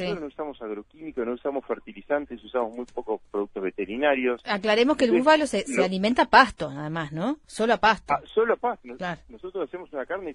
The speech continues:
Speaker 1: cien por cien a pasto, entonces identificamos y logramos hacer eficiente una producción ganadera solo a pasto en el ambiente de,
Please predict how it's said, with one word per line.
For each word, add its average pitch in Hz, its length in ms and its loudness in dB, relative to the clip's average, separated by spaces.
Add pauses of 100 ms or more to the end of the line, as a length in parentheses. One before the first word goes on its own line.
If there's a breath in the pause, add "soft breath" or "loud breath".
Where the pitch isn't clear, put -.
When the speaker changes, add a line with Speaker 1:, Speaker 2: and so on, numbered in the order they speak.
(120)
Speaker 1:
cien 202 180 -12
por 147 140 -8
cien 165 140 -8
a 151 60 0
pasto, 156 380 -2
entonces 151 400 -12 (1040)
identificamos 147 1040 -6 (100)
y 113 100 -18
logramos 147 420 -6
hacer 131 260 -10
eficiente 98 840 -10 (180)
una 131 260 0
producción 120 720 -2
ganadera 104 600 0 (260)
solo 190 240 -2
a 151 40 -4
pasto 196 520 -8 (560)
en 135 140 -12
el 127 120 -6
ambiente 160 420 -8
de, 143 140 -6